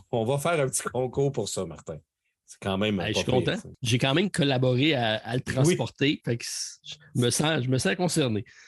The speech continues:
Speaker 1: Ben, faut dire que je joue avec ce que, celui que t'as transporté. D'ailleurs, je vais amener au lal, euh, au Playmakers Remastered, euh, pour que je puisse peut-être jouer avec des gens.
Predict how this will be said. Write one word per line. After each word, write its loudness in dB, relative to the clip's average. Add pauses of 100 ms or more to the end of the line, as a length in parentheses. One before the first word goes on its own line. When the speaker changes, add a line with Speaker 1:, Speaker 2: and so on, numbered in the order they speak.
(520)
Speaker 1:
Ben, -4
faut -4
dire 0
que -2
je -6
joue 0
avec -2
ce -6
que, -2
celui -4
que -8
t'as -4
transporté. -8 (460)
D'ailleurs, 2
je 0
vais 4
amener 4
au 4
lal, 2
euh, -2
au -6
Playmakers -4 (100)
Remastered, -2
euh, -8
pour -20
que -10
je -12
puisse -8
peut-être -8
jouer -4
avec -6
des -8
gens. -8